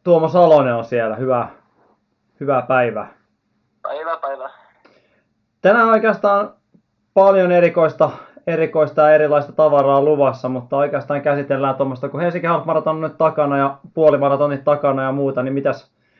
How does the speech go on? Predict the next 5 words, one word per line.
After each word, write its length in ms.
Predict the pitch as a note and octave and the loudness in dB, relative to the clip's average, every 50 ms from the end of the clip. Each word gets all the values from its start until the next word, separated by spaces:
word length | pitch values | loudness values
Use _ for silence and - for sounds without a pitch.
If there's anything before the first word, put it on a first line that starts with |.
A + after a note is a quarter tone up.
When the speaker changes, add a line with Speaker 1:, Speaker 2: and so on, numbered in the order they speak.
| _ _ _ - | _ _ _ -10
Speaker 1:
mitäs 280 | D#3 D3+ F3 D#3 - | -4 -2 -2 0 2
seuraavana 600 | - F#3+ F#3 F3 D#3+ D3+ D3 C#3+ C3+ C#3 C3+ C3 | 4 6 8 8 8 6 4 4 4 2 0 2
on 280 | C3 C3 C3 B2 A#2+ - _ _ _ _ - | 0 0 -2 -2 -6 -12 _ _ _ _ -2
ohjelmassa? 840 | D3 D3 C#3 C3+ C#3 C3 B2+ B2 B2 B2 A#2 - - - B2+ B2 | 0 0 2 2 0 -2 -2 -2 -4 -6 -8 -8 -6 -4 -2 -2
Eli 260 | B2 B2+ C3 C3 _ | -2 -2 -4 -8 _